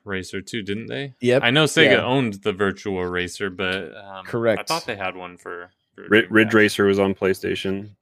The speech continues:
Speaker 3: 'cause that's
Speaker 1: Ridge
Speaker 3: on, that's
Speaker 1: Racer
Speaker 3: on
Speaker 1: was
Speaker 3: P S
Speaker 1: great.
Speaker 3: Classic.
Speaker 1: Need for Speed came out on, on P S one. Um, it was, it was hot garbage. The very first Need for Speed was,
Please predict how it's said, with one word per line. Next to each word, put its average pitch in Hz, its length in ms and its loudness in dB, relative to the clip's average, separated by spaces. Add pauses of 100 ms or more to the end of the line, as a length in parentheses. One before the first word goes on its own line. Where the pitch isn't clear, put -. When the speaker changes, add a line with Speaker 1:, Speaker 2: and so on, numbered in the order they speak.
Speaker 3:
'cause 92 160 0
that's 92 180 4
Speaker 1:
Ridge 95 100 6
Speaker 3:
on, 101 160 0
that's 95 140 4
Speaker 1:
Racer 104 60 4
Speaker 3:
on 98 100 6
Speaker 1:
was 98 120 -2
Speaker 3:
P 98 160 4
S 90 80 4
Speaker 1:
great. - 60 -12
Speaker 3:
Classic. 95 440 4 (260)
Speaker 1:
Need 120 300 0
for 127 120 0
Speed 135 340 2
came 135 240 0
out 131 240 2
on, 127 340 -4
on 123 240 -6
P 135 140 0
S 127 200 -4
one. 123 400 -8 (840)
Um, 95 340 -2
it 107 60 0
was, 98 300 -2
it - 40 -2
was 104 140 0
hot 107 260 4
garbage. 104 360 2
The 101 120 -2
very 104 240 6
first 107 280 0
Need 104 220 -4
for 104 120 -2
Speed 104 340 -8
was, 92 240 -14